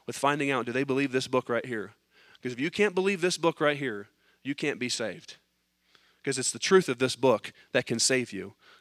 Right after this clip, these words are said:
If you won't believe the truth of this book, you can't be saved. And that's not because it isn't true. It's because you won't believe it. We believe this truth. This truth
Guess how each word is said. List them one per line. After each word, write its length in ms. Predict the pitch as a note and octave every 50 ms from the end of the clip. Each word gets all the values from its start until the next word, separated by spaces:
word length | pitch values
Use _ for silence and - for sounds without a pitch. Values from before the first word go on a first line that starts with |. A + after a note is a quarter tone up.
| _ -
If 80 | -
you 120 | - D3 F#3+
won't 140 | G3 F3+
believe 240 | D3+ D#3 E3+ F#3 F3+
the 60 | C#3
truth 220 | C3 - D#3+ D3+ -
of 80 | B2+
this 160 | B2 B2+ B2 -
book, 320 | C3 D3 C3+ A2+ - - - - - -
you 120 | A#2 C#3+
can't 260 | - - C#3 A#2+ F#2+
be 80 | A#2+ B2
saved. 540 | - - - A#2+ G#2 G2 - - - - - _ _ _ _ _ _ _ _ _ _ _ _ _ _ _ _ _ _ _ _ _ _ _ _ _ _ _ _ _ _ _ _ _ _ _ _ _ _ _ _ _ -
And 80 | - C#3
that's 160 | D3 E3 D#3+
not 180 | D#3+ G3+ - -
because 260 | D#3 - G#3 G3+ D#3+
it 80 | D3+ D#3
isn't 200 | D#3+ C#3+ B2+ A#2+
true. 300 | - E3+ D#3 A#2 F#2+ F2+ - _ _ _ _ _ _ _ _ _ _ _ _ _
It's 100 | _ -
because 200 | - C#3 C#3 B2+
you 60 | C3+ D#3+
won't 160 | D3+ C#3 B2
believe 280 | A#2 C3+ D3 C#3 A2
it. 100 | - - - _ _ _ _ _ _ _ _ _ _ _ _ _ _ _ _ _ _ _ _ _ _ _ _ _ _ _ _ _ _ _ _ _ _ _ _ _ _ -
We 140 | - C#3+
believe 360 | D#3 C#3+ C3+ C#3+ E3+ F3+ E3 B2+
this 180 | C#3 C3+ -
truth. 400 | - - - E3 C#3 B2 A2 - -
This 200 | B2+ C#3+ C#3+ -
truth 540 | - - - E3+ C#3+ B2+ A2+ - - -